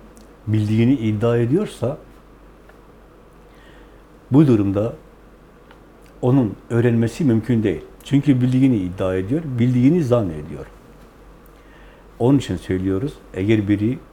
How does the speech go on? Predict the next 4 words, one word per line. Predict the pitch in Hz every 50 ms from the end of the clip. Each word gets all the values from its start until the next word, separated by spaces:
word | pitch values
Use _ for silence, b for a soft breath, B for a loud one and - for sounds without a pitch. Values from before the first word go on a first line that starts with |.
| - - - - - - - - - - - - - - - -
bilmediği | 110 131 147 131 113 104 98 101 104 131
halde | 120 - - 101 101 101 95 98 90 - - - - - - - - - - - - - - - - -
bildiğini | 107 113 113 110 101 101 107 107 107 101
zannediyorsa | 98 123 131 123 113 107 113 127 131 127 - - 143 143